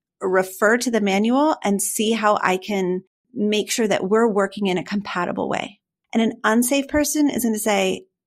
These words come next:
"This is the weirdest thing I've ever seen. Like, what do you, you think you can just give me instructions for you? That's super weird. Like, thanks, but no thanks."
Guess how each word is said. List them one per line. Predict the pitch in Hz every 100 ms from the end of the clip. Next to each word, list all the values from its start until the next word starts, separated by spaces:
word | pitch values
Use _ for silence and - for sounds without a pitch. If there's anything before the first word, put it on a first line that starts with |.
| _
"This | 214 233
is | 262 262 -
the | 302
weirdest | 254 185 180 175 180
thing | 170 165
I've | 170 -
ever | - 156 -
seen. | - - - -
Like, | - 202
what | 190 180 175 185 220 294 - _ 196
do | 190
you, | 190 175 -
you | 208 240
think | 285 302
you | 311 320
can | 320
just | 311 -
give | 220 220
me | 226
instructions | - 180 - - - 269 285 320 339 - -
for | 202
you? | 185 202 277 370 - - _ _ _ -
That's | 302 320
super | - - - - 294 277 277
weird. | 247 226 175 160
Like, | 185 180 -
thanks, | 202 196 -
but | 196
no | 165
thanks." | 170 - - - -